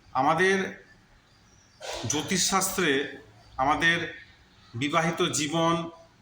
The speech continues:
কীরকম যাবে বা কীরকম প্রসপেক্ট আছে তা জানবার জন্য অনেক রকম পদ্ধতি আছে,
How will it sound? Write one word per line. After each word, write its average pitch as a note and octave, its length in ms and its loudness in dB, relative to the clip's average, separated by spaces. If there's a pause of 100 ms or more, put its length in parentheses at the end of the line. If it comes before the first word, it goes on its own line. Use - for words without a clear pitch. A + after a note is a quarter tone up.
(200)
কীরকম D#3+ 440 0
যাবে D3 580 2 (1800)
বা D#3 520 4 (1000)
কীরকম F3 380 0
প্রসপেক্ট D#3+ 540 -2
আছে D#3 300 0
তা D3+ 200 2
জানবার D3 440 2
জন্য E3+ 240 0
অনেক D3+ 240 2
রকম F3+ 400 -2 (720)
পদ্ধতি E3 600 -2
আছে, C3+ 440 0